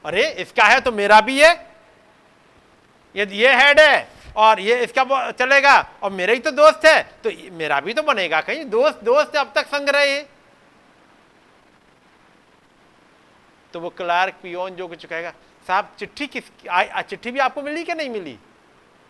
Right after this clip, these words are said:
"नहीं चिट्ठी नहीं मिली है।" "चिट्ठी नहीं मिली तो क्या है, दोस्त ही बात अलग रह गई, वो चिट्ठी के सहारे चलता है।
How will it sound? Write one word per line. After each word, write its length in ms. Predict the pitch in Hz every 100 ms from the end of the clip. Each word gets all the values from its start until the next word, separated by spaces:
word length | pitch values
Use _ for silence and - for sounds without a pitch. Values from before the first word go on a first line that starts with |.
| _ _ _ _ -
"नहीं 80 | 226
चिट्ठी 480 | - - - 320
नहीं 260 | 285 123 127
मिली 380 | 127 120 123 123
है।" 300 | 101 120 117 _ _ _ _ _ _ _ _ _ _
"चिट्ठी 300 | - 262 294
नहीं 160 | 302 320
मिली 280 | 311 320 330
तो 160 | 320
क्या 180 | - 277
है, 160 | 233 254
दोस्त 360 | 214 294 311 320
ही 100 | 311
बात 260 | 277 262
अलग 240 | 269 285 302
रह 160 | 311
गई, 240 | 302 311 311 - _ _ _ _ _ _ _ _ _ _ _ _ _ _ _
वो 100 | 247
चिट्ठी 440 | 269 - 262 311 330
के 120 | 330
सहारे 340 | 277 247 254
चलता 360 | 233 220 220 285
है। 320 | 277 285 262